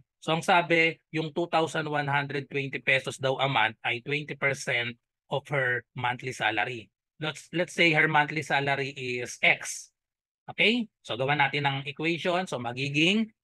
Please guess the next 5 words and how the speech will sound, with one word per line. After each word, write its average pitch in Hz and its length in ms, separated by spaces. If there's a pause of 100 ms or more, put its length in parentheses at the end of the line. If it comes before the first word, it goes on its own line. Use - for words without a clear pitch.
twenty 226 400
percent, 156 720 (480)
twenty 185 400
percent 160 560 (160)
of 139 240